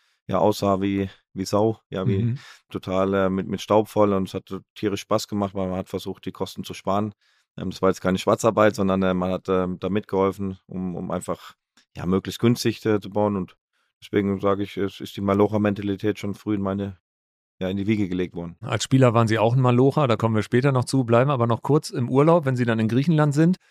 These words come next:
Speaker 2: Wird man da als Schalke-Trainer häufiger erkannt, als es früher der Fall war, als Sie, äh, Spieler in Bochum waren oder auch Trainer in Bochum? Kommen da mehr Leute auf einen zu?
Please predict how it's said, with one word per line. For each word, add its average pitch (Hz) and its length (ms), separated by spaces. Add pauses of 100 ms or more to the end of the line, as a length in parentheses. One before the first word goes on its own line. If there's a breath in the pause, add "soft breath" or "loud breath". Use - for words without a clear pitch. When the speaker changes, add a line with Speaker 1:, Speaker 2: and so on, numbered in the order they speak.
(320 soft breath)
Speaker 2:
Wird 120 200
man 139 120
da 123 100
als 110 120
Schalke-Trainer 123 540
häufiger 131 360
erkannt, 123 420
als 117 240
es 113 140
früher 117 240
der 110 100
Fall 110 260
war, 107 160
als 104 200
Sie, 101 240
äh, 101 180
Spieler 117 300
in 95 80
Bochum 104 340
waren 95 300
oder 98 160
auch 101 100
Trainer 101 340
in 90 120
Bochum? 90 340
Kommen 101 140
da 98 80
mehr 98 100
Leute 95 240
auf 87 100
einen 92 140
zu? - 240